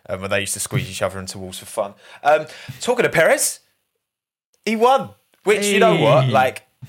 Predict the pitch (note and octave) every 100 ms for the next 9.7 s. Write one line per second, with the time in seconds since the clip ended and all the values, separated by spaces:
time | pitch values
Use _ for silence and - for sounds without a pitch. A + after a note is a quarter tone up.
0 | - _ _ _ C3 D3+ D#3 F#3+ F#3+ F#3
1 | - D3+ C3+ C#3 C3+ C3 - _ - A#2+
2 | A#2+ - F#3 F#3 D#3 D3 C3+ C#3+ - B2
3 | A2+ B2+ C3+ - A#2 A2 A2 A2 A#2+ A2
4 | G#2+ - A2 G#2 - A#2 F#2+ - A2+ A2+
5 | A2+ - _ - - D#3+ E3 - B2 A2+
6 | A2 B2+ C3+ C3 - _ C#3 C#3+ A#2 G2+
7 | G2 G2+ G2+ G2+ G#2+ G2+ G#2 G2 - _
8 | - - A2 G#2+ G#2+ A2+ - B2 - A#2
9 | A2 A2 B2 - - - -